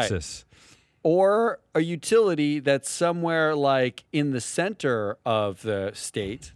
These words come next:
Speaker 2: that doesn't get hit ever by a hurricane because of where it is.
Speaker 1: Mm-hmm.
Speaker 2: You cannot use a data point about that hurricane
Speaker 1: Yeah.
Speaker 2: to suggest that one company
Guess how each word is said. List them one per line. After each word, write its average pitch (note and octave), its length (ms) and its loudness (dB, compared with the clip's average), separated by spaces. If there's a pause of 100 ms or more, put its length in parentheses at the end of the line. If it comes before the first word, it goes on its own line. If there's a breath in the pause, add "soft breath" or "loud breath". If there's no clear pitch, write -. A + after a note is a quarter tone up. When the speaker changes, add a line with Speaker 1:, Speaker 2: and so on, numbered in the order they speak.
Speaker 2:
that B2 260 -2
doesn't F#3 440 0
get D#3+ 220 2
hit C#3 260 0
ever D#3 600 0 (200)
by C#3+ 560 4
a C#3 140 2
hurricane G2 640 -4
because A2+ 360 -2
of G2 160 -4
where A2 300 0
it C3 140 -4
is. F#2 360 -2
Speaker 1:
Mm-hmm. F#2 80 -10 (360 loud breath)
Speaker 2:
You C#3+ 140 -2
cannot G#3+ 480 -2
use G3 300 -4
a E3 60 -2
data G3 420 2
point A2 480 -8
about D3+ 580 0
that F#3 300 4
hurricane A2 960 -2
Speaker 1:
Yeah. F2+ 160 -2 (600 soft breath)
Speaker 2:
to D#3+ 140 -4
suggest D#3+ 580 0
that C#3+ 260 2
one E3+ 600 -2
company F#3 680 -6